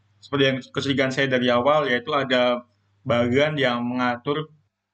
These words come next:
untuk menjadi user biasa atau menjadi admin. Coba kita register. Kita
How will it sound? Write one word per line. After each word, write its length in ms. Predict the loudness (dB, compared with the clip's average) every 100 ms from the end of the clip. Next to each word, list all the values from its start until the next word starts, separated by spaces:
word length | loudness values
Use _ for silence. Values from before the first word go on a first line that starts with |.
| _ _ _ _ _
untuk 480 | -8 -6 -10 -12 _
menjadi 240 | -4 -2 0
user 320 | 0 0 -2 -2 -4 -10 _ _ _
biasa 560 | 0 0 0 -2 -4 -4
atau 160 | -6 -4
menjadi 400 | -2 -4 -6 -8
admin. 320 | -6 -4 -6 -14 _
Coba 240 | -4 -4 -4
kita 320 | -4 -2 -2
register. 400 | -4 -8 -8 -10 -12 _ _ _ _ _ _ _ _ _ _ _ _ _ _ _ _ _
Kita 480 | -20 -6 -2 0 -2